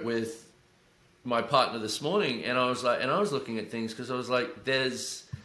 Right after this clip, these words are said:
there's this, I, I get this energy where there's a separation there between us," and I'm like, "I really like to change that."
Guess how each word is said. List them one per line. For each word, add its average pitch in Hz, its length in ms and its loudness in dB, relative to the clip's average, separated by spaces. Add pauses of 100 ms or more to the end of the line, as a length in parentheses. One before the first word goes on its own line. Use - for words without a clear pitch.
(380)
there's 143 280 4
this, 143 520 0 (280)
I, - 40 -6
I - 60 -4
get - 320 0
this - 440 -2
energy 127 460 -2
where 117 260 2
there's 110 220 2
a 104 60 -2
separation 123 840 2
there 98 140 0
between 90 420 -6
us," - 180 -6
and 110 80 -6
I'm 110 120 -4
like, 113 200 0
"I 113 40 -2
really 135 360 2
like 104 260 2
to - 60 -14
change 170 440 -2
that." - 280 -6